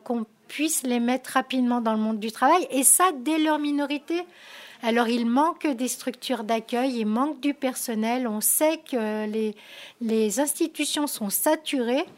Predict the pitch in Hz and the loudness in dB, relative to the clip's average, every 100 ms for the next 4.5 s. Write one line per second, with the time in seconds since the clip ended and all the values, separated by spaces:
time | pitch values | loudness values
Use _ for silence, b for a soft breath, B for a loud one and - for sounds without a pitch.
0 | B B B B 226 247 247 330 370 285 | B B B B 2 4 4 4 4 2
1 | - 262 - 254 233 339 359 294 269 - | 2 -2 0 0 0 -4 0 2 4 4
2 | 330 277 247 247 - 302 294 294 311 277 | 4 2 0 0 2 2 2 0 0 0
3 | 247 - 269 247 226 226 233 214 208 - | -2 0 0 2 -2 -4 -4 -4 -4 -4
4 | 254 240 277 269 269 | -2 0 2 2 0